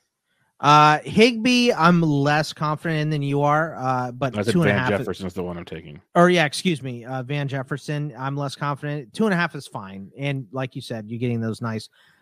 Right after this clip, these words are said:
Speaker 1: uh, plus one thirty. I kinda like your boy O B J at
Speaker 2: Yeah,
Speaker 1: plus one ten
Speaker 2: it's a
Speaker 1: at
Speaker 2: good one.
Speaker 1: five and a half. So, uh, I think he, he gets six catches. You know, Cooper Kupp, I could see going over eight and a half, and you're getting plus one ten on that one.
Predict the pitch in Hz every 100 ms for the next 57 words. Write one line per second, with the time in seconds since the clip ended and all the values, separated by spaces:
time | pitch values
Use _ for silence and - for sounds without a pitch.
0 | _ 120 113 - 131 123 - 120 113 -
1 | 127 107 104 - _ _ _ - 156 -
2 | 240 214 170 165 - - 135 151 147 151
3 | 147 131 127 135 139 131 160 98 - 127
4 | - 104 101 - 131 127 117 139 120 117
5 | 110 127 117 82 _ _ - 123 107 98
6 | - _ _ _ 113 113 113 123 151 165
7 | 135 127 117 123 117 117 - 117 - -
8 | 107 - 110 107 107 - 117 113 107 107
9 | _ _ _ _ - 165 160 - 160 139
10 | - - 127 139 - 135 127 131 123 123
11 | 117 123 104 131 131 127 123 123 123 127
12 | 120 127 120 - 127 120 - 123 123 120
13 | - 117 120 120 120 - _ _ - 127
14 | 120 113 110 117 104 120 120 113 117